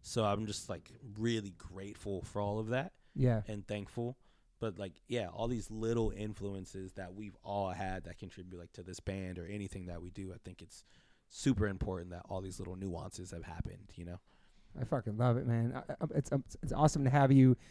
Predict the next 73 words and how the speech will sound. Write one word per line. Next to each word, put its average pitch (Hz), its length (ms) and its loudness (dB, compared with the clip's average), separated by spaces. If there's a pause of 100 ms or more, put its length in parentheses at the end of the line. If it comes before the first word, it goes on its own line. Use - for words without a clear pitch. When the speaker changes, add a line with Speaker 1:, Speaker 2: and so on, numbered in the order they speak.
(280)
Speaker 2:
uh, 143 60 8
on 127 260 8
the 135 80 10
podcast 147 520 8
and 135 120 8
also 131 280 10
be 123 180 10 (400)
i-, 139 140 2
in 139 140 4
the 127 60 6
hardcore 127 400 8
scene, 139 180 2
the 123 60 4
community. 139 320 8
And 131 80 6
as, 131 140 8
like, 123 120 6
an 131 60 2
older 143 300 10
guy 127 240 4
who's 135 140 6
kinda 131 300 2 (340)
not 208 100 8
really 175 180 12
in 175 60 12
the 151 80 12
scene, 170 180 8
I'm 143 100 10
still 180 160 12
in 170 60 10
the 147 80 6
band, 139 220 6
but 139 60 6
I - 40 6
got 135 140 2
the 135 80 4
pod. 139 400 8 (300)
But 160 120 12
just 160 240 12
seeing 165 280 10
you 160 120 12
guys 143 300 8
come 147 280 8
and 139 120 8
just 131 200 6
do 143 120 10
what 135 80 8
you're 135 120 12
doing 135 320 12
and, 123 200 4 (460)
uh, 127 200 6
your 139 120 12
influences 147 720 8
and 127 180 6
just 151 180 2
everything, 156 340 4
even 180 220 2
from 190 180 4
your 156 120 4
artwork 160 360 6
and 143 100 4
your 127 100 4
T-shirts, 170 480 4
is 135 140 2
everything. 143 540 4
Like, 135 180 -2
it 139 100 0
just 139 200 2
brings 151 320 6
me 147 120 8
back 135 320 4
to, 143 100 4
like, 131 340 4